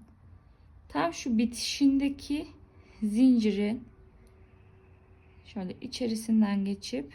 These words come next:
ilmek kaydırma yapıyorum. Ya hiç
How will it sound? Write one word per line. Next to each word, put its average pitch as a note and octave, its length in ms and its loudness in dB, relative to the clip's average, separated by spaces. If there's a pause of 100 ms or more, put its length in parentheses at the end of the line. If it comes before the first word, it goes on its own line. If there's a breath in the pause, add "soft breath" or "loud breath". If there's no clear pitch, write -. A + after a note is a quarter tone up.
(1400 soft breath)
ilmek A#3+ 420 2
kaydırma G#3+ 480 2
yapıyorum. F#3+ 540 -4 (220)
Ya G#3 100 -8 (120)
hiç - 200 -18